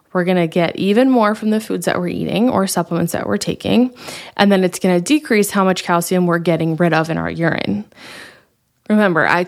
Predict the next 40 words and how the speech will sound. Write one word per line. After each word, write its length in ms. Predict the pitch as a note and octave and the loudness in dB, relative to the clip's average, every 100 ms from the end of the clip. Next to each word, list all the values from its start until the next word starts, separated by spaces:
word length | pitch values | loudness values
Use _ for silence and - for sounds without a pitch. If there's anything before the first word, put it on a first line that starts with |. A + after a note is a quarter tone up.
| - | -2
I, 220 | - C#3 - | 0 0 0
in 200 | G#3+ G#3 | 0 2
that 220 | G3 - | 2 0
first 340 | - A#3+ A#3+ | -2 -2 0
episode, 360 | G#3 F#3+ F#3 F3+ | -2 -4 -2 0
I 80 | E3+ | 0
said, 240 | E3+ F3 | 0 -2
"This 220 | F#3 G#3 | -2 0
is 120 | A#3+ A3+ | 0 0
why 420 | A3 G#3 G3+ F#3+ | 0 0 0 -2
blood 340 | F#3 F#3 F#3 | 0 2 2
levels 340 | G3 F#3+ G3 F#3+ | 0 0 0 0
are 100 | F#3 | 0
not 220 | F3+ F3+ | 0 0
the 80 | F3+ | 0
most 240 | F3 F3 - | 0 0 0
accurate 540 | A3 A#3 B3+ B3 - | 0 0 -2 -4 -2
picture 540 | A3 G3+ - G3 F#3 - | -4 -4 -2 0 0 0
of 180 | F3 - - | -4 -4 -2
mineral 300 | A3 A#3 G#3+ | 2 2 2
imbalances, 840 | G#3 F3+ D3 D#3 E3+ E2+ - F3 - | 2 0 0 0 0 -2 -2 -4 -6
because 880 | F3 F#3+ - - A3 F#3 F3 F3 - - _ _ _ _ _ _ - - | -4 -4 -4 -2 0 2 2 0 -6 -14 _ _ _ _ _ _ -20 0
these 300 | G#3 G#3 G#3 | 2 4 2
are 100 | - | 2
all 160 | G3+ | 0
the 80 | G3 | 0
ways 300 | F3+ F#3 F#3 | 0 0 0
that 100 | F3+ | -2
our 100 | F3 | -2
body 280 | E3 E3 F3+ | 0 0 0
will 140 | E3 | -2
compensate 840 | D#3+ - F#3+ F#3+ E3 - D#3 - - - - - - | -4 -6 -4 -2 -2 -2 -4 -6 -10 -20 -20 -6 0
in 160 | G3 | 2
order 560 | F#3 F#3 F3+ E3+ F3 F3 - - - | 2 2 2 0 -2 -6 -16 -20 -10
to 240 | - E3+ | -2 -2
keep 380 | D#3+ - F#3 - | -2 -4 -6 -4
that 220 | D#3 - | -4 -4
blood 200 | - - | -6 -8
level 440 | - F#3 F#3 A3 - | -6 -4 -2 -2 -2
optimal." 520 | - D#4+ - G#1+ G#3 | -2 -2 -2 -2 -4